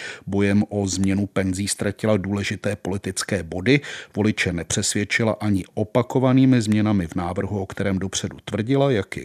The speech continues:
komplexní a propracovaný. A opoziční hnutí ano už avizovalo, že pokud se dostane k moci, bude stejně vše jinak. Nebývá tak časté, aby se Německo opičilo po Česku,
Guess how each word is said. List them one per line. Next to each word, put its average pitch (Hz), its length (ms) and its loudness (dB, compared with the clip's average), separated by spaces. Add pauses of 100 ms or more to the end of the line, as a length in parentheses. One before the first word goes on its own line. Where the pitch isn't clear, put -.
komplexní 87 800 -4
a - 80 -10
propracovaný. 95 1040 0 (600)
A - 0 -
opoziční 143 720 2
hnutí 123 340 2
ano 107 220 2
už - 260 -8
avizovalo, 139 600 4 (320)
že 82 200 -4
pokud 107 320 -4
se 107 120 -2
dostane - 440 -4
k - 60 -10
moci, 120 360 2
bude 139 380 0
stejně 90 480 -2
vše 87 400 -8
jinak. 90 360 -4 (1040)
Nebývá 92 460 0
tak 104 220 -8
časté, 104 440 -2
aby 98 200 -2
se - 180 2
Německo 98 560 0
opičilo 98 800 -4
po 107 120 0
Česku, 131 520 2